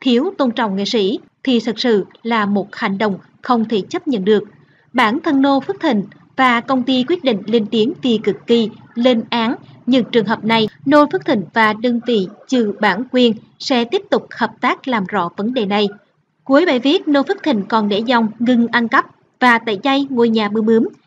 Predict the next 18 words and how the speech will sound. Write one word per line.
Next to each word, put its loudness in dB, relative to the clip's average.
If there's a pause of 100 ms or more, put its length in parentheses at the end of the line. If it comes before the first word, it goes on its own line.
(140)
Chia 4
sẻ 0
của -2
nam -2
ca -6
sĩ -2
nhanh -4
chóng -4
trở -2
thành -2
tâm -6
điểm. 2 (320)
Các 0
fan 2
đều -2
tỏ -2
ra -2
ủng -4